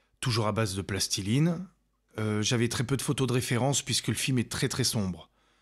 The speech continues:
Le travail de recherche prend énormément de temps. Cette étape est toujours inquiétante puisqu'elle ne donne pas un aperçu final. Euh, je rajoute le masque de hockey en cours de fabrication pour voir si l'ensemble fonctionne. J'ai fait l'erreur de sculpter le masque trop petit par rapport à la tête, mais ça convenait quand même.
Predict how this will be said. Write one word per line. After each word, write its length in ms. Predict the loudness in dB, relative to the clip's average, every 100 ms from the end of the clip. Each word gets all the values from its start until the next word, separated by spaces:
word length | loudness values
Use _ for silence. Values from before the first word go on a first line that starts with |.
| _ _ _ _
Le 80 | -4
travail 300 | 0 2 4
de 80 | 4
recherche 400 | 2 2 2 0
prend 160 | 0
énormément 440 | 2 4 4 4 2
de 60 |
temps. 240 | 0 -4 -4 _ _ _ _ _ _ _ _ _ _
Cette 300 | -4 -2 0
étape 320 | 0 0 2
est 60 | 0
toujours 280 | 0 0 0
inquiétante 460 | 2 0 2 0
puisqu'elle 320 | 0 -2 2 2
ne 80 |
donne 180 | 4 2
pas 120 | 2
un 80 | 0
aperçu 340 | 2 0 0 0
final. 560 | 2 2 2 -2 -8 _ _ _ _ _ _ _ _ _ _ _
Euh, 240 | -2 0 2
je 140 | 0
rajoute 320 | 0 0 2
le 80 | 2
masque 280 | 4 2 0
de 100 | 0
hockey 260 | 0 0 0
en 80 |
cours 200 | 0 0
de 80 | 0
fabrication 600 | 0 -2 0 0 0 -2
pour 160 | 0 0
voir 180 | 0 0
si 160 | 0
l'ensemble 480 | 0 2 2 0 0
fonctionne. 580 | 0 -2 0 0 0 -4 -10 -14
J'ai 160 | -6 -4
fait 160 | 0
l'erreur 320 | 0 2 0
de 80 | -2
sculpter 380 | -4 -4 -2 2
le 80 | 4
masque 320 | 2 0 -4
trop 180 | -6 -4
petit 300 | -2 -2 -2
par 160 | -2
rapport 240 | -2 -2 -2
à 20 |
la 120 | -2
tête, 280 | -2 -2 0
mais 120 | 0
ça 140 | 0 -2
convenait 300 | -4 -2 -2
quand 160 | -2
même. 240 | -2 -4